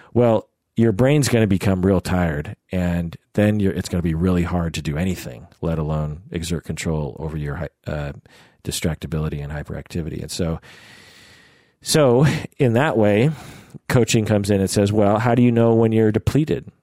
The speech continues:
And how do you tell people you're depleted?" Maybe you tell your spouse, "Look, I, I can't, my brain is not working right, right now. I'm sorry. I, I can't really listen to you right now because my A D H D is really kicking in."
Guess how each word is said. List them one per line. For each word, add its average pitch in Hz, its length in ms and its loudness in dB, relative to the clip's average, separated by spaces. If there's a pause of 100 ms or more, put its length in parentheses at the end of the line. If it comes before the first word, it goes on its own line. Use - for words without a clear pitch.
(120)
And 95 280 -2
how 113 200 2
do 120 60 4
you 120 100 4
tell 120 220 2
people 90 280 0
you're 76 120 -4
depleted?" - 440 -10 (320)
Maybe 101 300 2
you 101 240 2
tell 110 180 2
your 98 100 2
spouse, 92 400 0
"Look, 98 300 0 (840)
I, - 140 -8 (200)
I 107 40 0
can't, 107 500 0
my 101 160 0
brain 104 400 2
is 90 440 -4
not 92 320 -4
working 92 380 -2
right, 87 180 0
right 85 160 -6
now. 87 240 -4
I'm 85 120 -6
sorry. 87 560 0
I, 87 180 -8 (100)
I 95 80 -12
can't 95 280 -6
really 85 220 0
listen 95 280 -4
to - 140 -6
you 85 40 -2
right 80 180 -4
now 82 140 -8
because 82 440 -8
my 85 140 -6
A 90 160 -2
D 82 180 -2
H - 160 -6
D 80 100 -6
is 78 120 -6
really 78 180 -6
kicking 69 280 -12
in." 71 320 -12